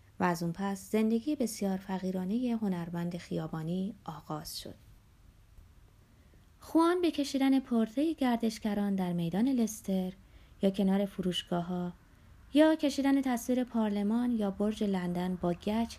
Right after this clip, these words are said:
بر کف پیاده‌روها پرداخت. در پایان کلاهش رو جلوی خیابون گردان می‌گرفت تا پولی جمع کنه. شبها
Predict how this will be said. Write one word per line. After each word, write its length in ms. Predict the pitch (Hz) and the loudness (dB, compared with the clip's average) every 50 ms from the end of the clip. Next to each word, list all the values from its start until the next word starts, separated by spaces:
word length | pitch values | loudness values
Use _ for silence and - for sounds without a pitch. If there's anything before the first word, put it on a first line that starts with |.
| - - - - - - - - | -18 -20 -20 -20 -20 -12 -2 0
بر 160 | 208 190 190 | 2 2 2
کف 280 | 196 - 269 302 - | 2 0 -2 0 0
پیاده‌روها 800 | 302 285 - 226 214 202 190 185 185 180 170 170 180 175 175 170 175 - | -2 -2 0 0 0 2 2 2 0 0 -2 -2 -2 -2 -4 -4 -6 -8
پرداخت. 560 | - 160 147 147 151 - 151 156 - - - - - - - - - - - - - - - - - - - - - - - - | -8 -8 -8 -8 -8 -12 -14 -14 -16 -20 -20 -20 -20 -20 -20 -20 -20 -20 -20 -20 -20 -20 -20 -20 -20 -20 -20 -20 -20 -20 0 4
در 180 | 277 277 285 | 4 4 4
پایان 300 | 277 - 311 330 381 392 | 4 2 2 2 2 0
کلاهش 460 | - - 294 294 294 294 285 285 - | 0 2 2 4 2 2 0 -2 0
رو 80 | 269 262 | 0 0
جلوی 440 | 240 - 214 208 208 214 220 220 220 | 0 0 0 2 2 2 2 0 -2
خیابون 640 | 220 - - 202 190 175 180 - 180 170 165 165 170 - | -2 0 0 2 2 0 0 0 0 0 0 0 -2 -4
گردان 460 | - 175 170 165 165 165 196 233 285 | -2 -2 -2 -2 -2 0 2 2 2
می‌گرفت 520 | 320 311 311 294 311 294 285 294 294 294 - - - - - - - - | 2 0 0 0 0 2 2 2 0 -2 -4 -12 -20 -20 -20 -20 -10 -2
تا 160 | - 202 190 | 0 0 0
پولی 320 | 190 - 214 196 170 156 | 2 2 2 2 2 0
جمع 300 | - - 156 156 151 151 | -2 -4 -6 -6 -6 -8
کنه. 320 | - - - 156 156 165 175 - - _ - - _ - - - - - - - _ - - - | -12 -14 -14 -14 -14 -14 -18 -20 -20 _ -20 -20 _ -20 -20 -20 -20 -20 -20 -20 _ -20 -20 -16
شبها 640 | - - - 330 330 320 - - 349 349 349 349 349 | -8 -2 0 0 0 0 0 0 2 2 2 2 -2